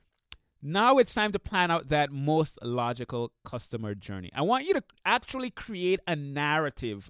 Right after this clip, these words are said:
for this journey. And here's how the, the narrative is gonna go. All right, you ready for this? The narrative is gonna flow in this sequence. Someone stumbles onto your post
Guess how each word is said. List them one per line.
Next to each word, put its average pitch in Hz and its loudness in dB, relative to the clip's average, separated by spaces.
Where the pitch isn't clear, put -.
for 117 2
this 107 -6
journey. 98 -10
And 196 6
here's 269 6
how 233 12
the, 196 4
the 160 4
narrative 160 4
is 139 -2
gonna 120 2
go. 92 -4
All 120 2
right, 165 2
you 135 2
ready 151 4
for 180 0
this? 226 2
The 147 4
narrative 226 2
is 185 2
gonna 143 0
flow 143 2
in 113 -4
this 107 -4
sequence. - -14
Someone 170 2
stumbles 214 2
onto 202 0
your 190 0
post - -6